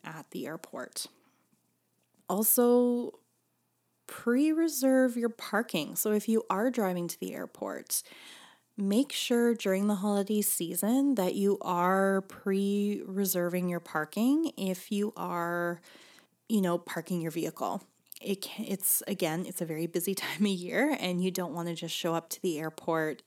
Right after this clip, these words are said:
and realize that, or be turned away when you get there because their lots are all full. When booking flights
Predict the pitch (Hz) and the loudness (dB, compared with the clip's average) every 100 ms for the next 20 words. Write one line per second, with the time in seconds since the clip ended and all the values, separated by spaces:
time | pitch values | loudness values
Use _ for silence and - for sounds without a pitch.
0 | - 170 160 165 165 160 165 - - - | -8 -4 -2 -4 -4 -6 -2 -2 -2 -6
1 | - - - - _ _ _ 196 180 185 | -18 -18 -20 -20 _ _ _ -8 -2 2
2 | 175 165 156 160 160 - - - - 170 | 2 2 0 -2 0 0 0 -2 -4 -4
3 | 156 151 151 - - - - - - - | -2 -2 -2 2 4 4 0 -8 -16 -20
4 | - - _ 190 175 160 180 175 - 180 | -20 -20 _ 4 4 4 -4 -4 -2 0
5 | 170 165 156 226 311 - 233 226 190 185 | 2 2 4 2 0 -10 -18 -14 -4 -2
6 | 175 170 175 233 262 330 214 180 - 170 | -2 -2 -4 -2 0 0 0 -4 -4 -4
7 | 160 156 - 165 156 151 147 147 180 _ | -2 -4 -4 -4 -4 -4 -6 -8 -10 _
8 | _ - 147 - - 139 127 - - - | _ -2 -2 -2 -4 -2 -4 -6 -8 -10
9 | - - _ _ _ _ _ _ _ 202 | -12 -16 _ _ _ _ _ _ _ 2
10 | 202 214 220 208 - 214 208 196 - - | 4 4 2 0 0 2 2 -2 -8 -6
11 | 175 156 226 320 - - - - - - | 0 0 0 -4 -4 0 2 2 0 -4